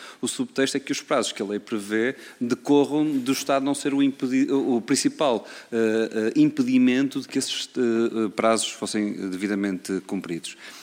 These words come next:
Por isso, creio que esse, esse aspecto que vocês colocam é fundamental.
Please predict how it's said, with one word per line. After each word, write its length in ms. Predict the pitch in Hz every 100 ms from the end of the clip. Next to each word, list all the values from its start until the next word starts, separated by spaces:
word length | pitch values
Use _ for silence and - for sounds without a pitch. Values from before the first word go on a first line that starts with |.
| -
Por 60 | 113
isso, 120 | -
creio 180 | 110 104
que 80 | 113
esse, 260 | - -
esse 680 | 113 107 - - 104 98 - -
aspecto 480 | 107 - 110 - -
que 60 |
vocês 220 | 101 -
colocam 460 | - 107 98 - 95
é 80 | 90
fundamental. 800 | - 104 98 98 92 107 117